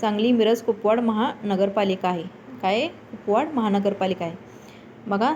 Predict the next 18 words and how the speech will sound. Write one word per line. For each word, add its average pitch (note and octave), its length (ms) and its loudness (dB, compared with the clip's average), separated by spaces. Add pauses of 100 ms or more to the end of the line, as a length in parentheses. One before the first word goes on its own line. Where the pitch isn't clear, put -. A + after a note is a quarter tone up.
(120)
चला A#3 160 4
पुढचं A#3 340 -2
आपण G#3+ 240 0
कृषी A3+ 420 -2
क्षेत्राशी A3 500 0
रिलेटेड G#3 400 -2
बघू. G3+ 240 0 (440)
कृषीमध्ये G#3+ 480 0
काय G#3+ 180 2
येतंय? B3 320 0 (840)
प्रमुख A#3 260 4
पिके C4 280 -2
कुठली C4 260 -2
येत-, B3+ 300 2
सांगलीमध्ये B3 520 4
आहेत? C#4+ 320 0
ऊस, A3+ 500 2
हळद, G#3+ 360 6